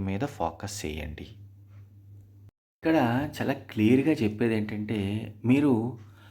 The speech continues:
పదివేలు సంపాదిస్తున్నారా రోజుకి, ఒక బిజినెస్ మ్యాన్ అనుకుందాం, ఇరవై వేలు సంపాదిస్తున్నారా,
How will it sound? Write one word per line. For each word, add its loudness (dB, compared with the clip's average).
పదివేలు 6
సంపాదిస్తున్నారా -2
రోజుకి, -4
ఒక 0
బిజినెస్ 2
మ్యాన్ 0
అనుకుందాం, -4
ఇరవై 4
వేలు 2
సంపాదిస్తున్నారా, -4